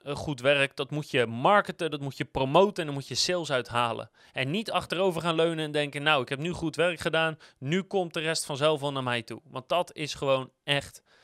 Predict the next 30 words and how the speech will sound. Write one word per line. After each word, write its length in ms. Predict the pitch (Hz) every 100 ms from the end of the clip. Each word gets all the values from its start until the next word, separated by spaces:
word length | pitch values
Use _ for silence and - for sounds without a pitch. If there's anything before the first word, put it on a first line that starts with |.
| _
een 220 | 123 117
luie 440 | 131 165 147 139 123 -
manier 320 | 123 135 120
van 120 | 127
denken. 280 | 117 113 123
En 80 | 120
dat 100 | 139
is 100 | -
gewoon 260 | 131 120
niet 180 | 135 135
hoe 200 | - 123
het 100 | 123
werkt. 420 | 131 123 120 - -
Of 360 | 170 165 - _ _ _ _ _
op 140 | 147
zijn 160 | - 135
minst 300 | 160 202 -
kan 160 | 165 151
je 80 |
zeggen 380 | 143 147 147 135 - - _
dat 180 | 135 -
je 60 |
het 100 | 147
heel 240 | 139 175 165
erg 140 | 143
kan 180 | 151 139
versnellen 600 | 131 - 190 147 117 -
hoe 140 | - 120
het 100 | 117
werkt. 420 | 117 98 -